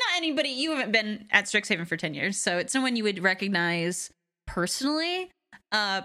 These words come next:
but just from, like, I think, like, local renown, uh,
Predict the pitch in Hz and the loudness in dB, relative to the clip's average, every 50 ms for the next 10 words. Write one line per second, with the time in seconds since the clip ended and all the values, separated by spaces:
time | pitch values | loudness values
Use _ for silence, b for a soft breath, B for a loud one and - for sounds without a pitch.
0 | - - 277 269 - 392 359 - - 359 311 285 269 240 226 208 - 208 233 - | 0 -2 -2 0 0 -2 0 2 2 2 2 4 2 0 0 2 2 2 2 2
1 | 254 226 208 - 214 196 196 - - - 180 196 202 202 208 - 226 208 202 196 | 0 -2 2 2 2 0 0 -2 -6 -4 0 2 2 0 2 2 2 2 2 2
2 | 196 196 190 175 170 170 170 170 175 180 180 185 190 196 208 208 208 _ _ _ | 2 2 2 2 2 2 2 4 2 2 2 2 0 0 -2 -2 -6 _ _ _
3 | _ _ _ _ - - 196 185 180 175 175 175 170 | _ _ _ _ -2 0 2 2 2 2 0 0 0